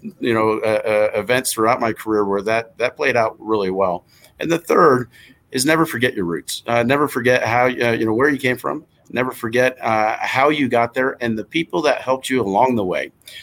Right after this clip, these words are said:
Uh, and w-, if you ever get into that p-, type of position, uh, remember that,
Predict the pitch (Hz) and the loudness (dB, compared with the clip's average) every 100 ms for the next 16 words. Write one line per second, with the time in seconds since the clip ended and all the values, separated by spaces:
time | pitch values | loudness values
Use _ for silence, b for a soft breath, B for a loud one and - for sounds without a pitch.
0 | B - 113 113 117 117 117 - 131 147 | B -2 0 2 2 2 0 0 2 2
1 | 131 127 123 113 123 117 123 - - 120 | 2 0 -2 -2 0 2 0 -4 -2 -4
2 | 104 - 107 131 110 107 101 b b - | -4 -8 -4 -2 -2 -6 -8 b b -2
3 | 110 113 117 135 143 131 117 120 120 | 0 2 2 2 2 2 4 2 0